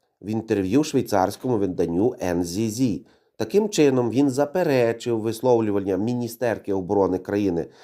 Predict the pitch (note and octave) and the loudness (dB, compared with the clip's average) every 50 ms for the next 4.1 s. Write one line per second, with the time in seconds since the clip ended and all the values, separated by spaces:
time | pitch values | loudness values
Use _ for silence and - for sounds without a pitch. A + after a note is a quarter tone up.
0 | - _ _ _ B2+ A#2+ G#2 F#2+ G2 G#2 G2 F#2 A2+ B2+ C3 C3 C3+ D3 C#3 G#2+ | -20 _ _ _ 2 2 4 4 2 0 -2 -4 -6 -6 -6 -4 -2 -2 0 0
1 | E2+ E2+ E2 D2+ D2 - - _ _ _ _ _ _ _ _ G#2 A2+ A#2 A2+ - | 0 -2 -6 -6 -8 -12 -16 _ _ _ _ _ _ _ _ -2 -2 -2 -2 -2
2 | - C#3 C#3 B2 G2+ F#2 E2+ G2 F#2 F2+ F2 E2+ D#2+ - - - G2 F2+ - G#2 | -2 2 2 2 2 0 -2 -2 0 0 0 0 -2 -4 -8 -12 -12 -8 -4 -4
3 | A2 A#2 B2 A2 F2 G2 F#2 - - E2+ - - A2+ C#3 F3+ G#3+ G#3+ F#3+ C3+ G#2+ | -2 -2 -2 -2 -2 -4 -6 -6 -8 -12 -8 -2 2 2 2 2 2 0 0 0
4 | F2 D2+ | -2 -4